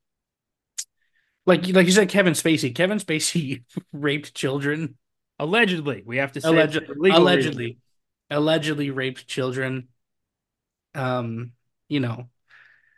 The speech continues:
Speaker 1: this was just a character he played.
Speaker 2: True. True. I'm, I'm, I'm not against the movie at all, obviously.
Speaker 1: I'm not either.
Speaker 2: Yeah.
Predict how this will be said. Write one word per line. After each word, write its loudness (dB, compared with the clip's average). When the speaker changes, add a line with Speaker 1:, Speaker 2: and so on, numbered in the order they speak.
Speaker 1:
this 6
was 0
just 4
a 4
character -2
he -6
played. -8
Speaker 2:
True. -12
True. 2
I'm, 0
I'm, 4
I'm 0
not 2
against -4
the -4
movie 0
at -4
all, -4
obviously. -10
Speaker 1:
I'm 4
not 8
either. 6
Speaker 2:
Yeah. -10